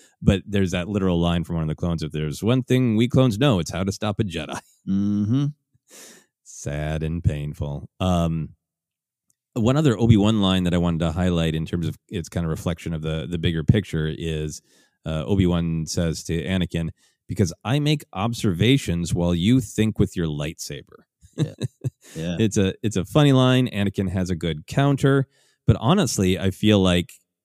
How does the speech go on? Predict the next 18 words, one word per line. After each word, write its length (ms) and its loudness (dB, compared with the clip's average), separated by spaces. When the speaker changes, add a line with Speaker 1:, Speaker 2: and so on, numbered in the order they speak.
Speaker 1:
you 140 0
know, 140 2
Obi-Wan 280 6
has 260 2
all 140 4
his 260 -2
many 360 2
flaws. 360 0
He 100 -4
makes 260 -2
many 200 2
mistakes, 520 -2
but, 180 2
you 80 2
know, 140 4
I 120 4
think 260 2
Obi-Wan 560 4